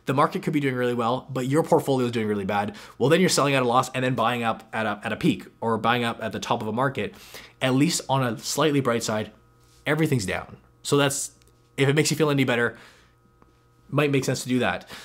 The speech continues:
Again, you could sit on it and you could wait, and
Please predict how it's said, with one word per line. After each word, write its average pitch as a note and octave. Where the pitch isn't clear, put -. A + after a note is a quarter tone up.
Again, C3
you D3
could F3+
sit -
on E3
it F3+
and C3+
you B2+
could D#3
wait, C#3+
and A#2+